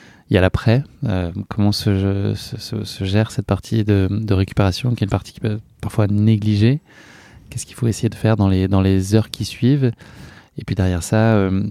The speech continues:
toute la question sur l'analyse et la post-rationa-, post-rationalisation de la course. Qu'est-ce qu'on, qu'est-ce qu'on doit, enfin, sur quoi on doit porter le regard ? Est-ce que c'est important de consigner ce qu'on a vécu et retenu, euh, voilà, pour pouvoir, euh, optimiser pour la fois d'après ?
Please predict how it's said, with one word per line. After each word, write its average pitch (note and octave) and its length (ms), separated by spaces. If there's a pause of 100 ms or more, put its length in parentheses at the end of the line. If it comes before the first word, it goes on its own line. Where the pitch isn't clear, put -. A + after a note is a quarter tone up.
toute - 120
la G2+ 80
question G2 300
sur G2+ 220
l'analyse G2+ 540
et G2+ 60
la F#2 120
post-rationa-, G#2 640 (140)
post-rationalisation G#2 840
de G2+ 60
la F#2+ 80
course. - 480 (420)
Qu'est-ce - 160
qu'on, F#2 680 (220)
qu'est-ce - 160
qu'on G2 160
doit, F#2+ 540 (140)
enfin, G2+ 140
sur F#2+ 100
quoi A#2 100
on - 20
doit G#2+ 80
porter G2 160
le F#2+ 60
regard ? G2+ 240
Est-ce - 80
que - 60
c'est - 100
important G2+ 260
de G2 60
consigner A2 580 (120)
ce - 100
qu'on G2 160
a F#2 220
vécu G#2 420
et G2+ 60
retenu, G#2+ 480 (500)
euh, F#2+ 320
voilà, F#2+ 180
pour - 120
pouvoir, F#2 300
euh, F#2+ 160
optimiser G#2+ 500
pour G#2+ 120
la G2+ 60
fois - 120
d'après ? A2 320